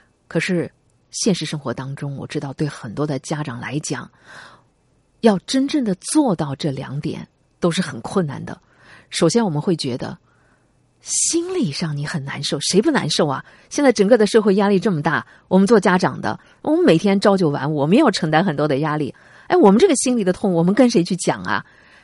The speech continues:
你不就是不想学了吗？呃，我，我这是模仿这个很多家长的内在的心理语言哈。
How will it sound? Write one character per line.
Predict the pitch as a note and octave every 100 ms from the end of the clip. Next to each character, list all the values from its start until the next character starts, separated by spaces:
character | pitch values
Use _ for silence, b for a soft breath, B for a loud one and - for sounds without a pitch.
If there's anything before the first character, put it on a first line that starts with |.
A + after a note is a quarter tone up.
| b
你 | B3+
不 | E4
就 | G4+
是 | D#4
不 | E4
想 | A#3 E3
学 | - D#3+
了 | G#3
吗？ | G#3+ G#3 _ _ _ _ _ _
呃， | F3+ E3+
我， | D3+
我 | F3+
这 | F3 F#3+
是 | F#3+
模 | E3+ D#3+
仿 | A#3+ D3
这 | D#3+ F3
个 | D#3+ -
很 | - - A#3+
多 | F#3 A3+
家 | A3+ A#3
长 | E3+ D3
的 | D#3+ E3 B B -
内 | B3+ B3+
在 | F3 G#3+ E3
的 | D#3 C#3+
心 | - G#3
理 | G3+ F#3+
语 | D3+
言 | A2+ C3
哈。 | E3+ D#3+